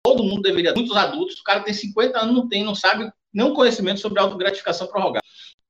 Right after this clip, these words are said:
Autogratificação prorrogada é quando eu abro mão de um desejo meu agora para realizar,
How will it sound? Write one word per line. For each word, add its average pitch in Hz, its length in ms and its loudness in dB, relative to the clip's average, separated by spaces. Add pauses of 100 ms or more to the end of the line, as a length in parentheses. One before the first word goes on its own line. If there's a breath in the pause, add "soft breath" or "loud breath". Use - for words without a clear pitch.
(1200)
Autogratificação 160 960 2
prorrogada 151 560 2
é - 20 0
quando 147 80 -10 (680)
eu 247 160 0
abro 151 100 0
mão 135 480 -2 (760)
de 135 140 -4
um 240 80 6
desejo 139 300 0
meu 127 340 2
agora 135 720 0 (1300)
para 285 220 4 (600)
realizar, 226 880 0